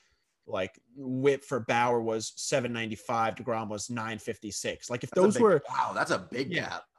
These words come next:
Speaker 1: Well, it, it was that one stinker that just really pushed it away. You know, if it was a virtual tie at that point, then you're like, okay, like, you can, you can start having a conversation about, you know, the teams they face.
Speaker 2: And also in a,
Speaker 1: But
Speaker 2: in a full length season, that one bad start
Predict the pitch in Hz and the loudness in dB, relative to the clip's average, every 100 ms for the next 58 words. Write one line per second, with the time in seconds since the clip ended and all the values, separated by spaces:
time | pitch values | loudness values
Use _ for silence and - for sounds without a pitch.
0 | _ 170 185 180 196 175 147 147 143 143 | _ 0 2 4 6 6 6 4 4 2
1 | 135 - 170 131 - 120 107 - 131 110 | 2 2 2 0 -4 -2 -4 -4 -8 -2
2 | 135 127 107 151 127 - - - - 107 | 0 2 2 -2 -2 -6 -10 -10 -6 0
3 | 127 76 - _ _ _ _ _ - 175 | 0 0 -10 _ _ _ _ _ -4 0
4 | 185 190 180 190 180 170 151 147 139 165 | 2 2 4 4 6 6 4 2 6 6
5 | 156 151 139 131 131 139 156 160 175 170 | 6 0 -2 0 0 2 2 2 0 -2
6 | - 190 185 185 - - _ - 143 147 | -2 -2 0 0 -4 -20 _ 0 2 4
7 | 143 127 120 - _ _ - _ _ _ | 6 4 2 -2 _ _ -20 _ _ _
8 | - 190 - 165 135 151 143 139 156 165 | 2 2 4 4 6 6 4 4 4 2
9 | 170 180 180 143 165 - 139 131 117 139 | 4 2 2 2 2 2 0 0 -2 -2
10 | 104 - 110 - 85 - 131 120 104 104 | -2 0 -2 -4 -12 -10 -6 0 2 2
11 | - 113 95 98 101 - 113 98 85 - | -2 -6 -4 -4 -6 -8 -8 -8 -10 -8
12 | 78 185 220 214 208 196 202 185 175 - | -2 4 4 4 6 6 6 2 0 -4
13 | 202 196 160 - 185 165 147 135 135 127 | 2 2 2 0 0 0 0 2 2 4
14 | 127 135 127 117 117 110 120 120 98 123 | 6 6 2 -6 -8 0 2 2 -2 -2
15 | 123 - | -2 -4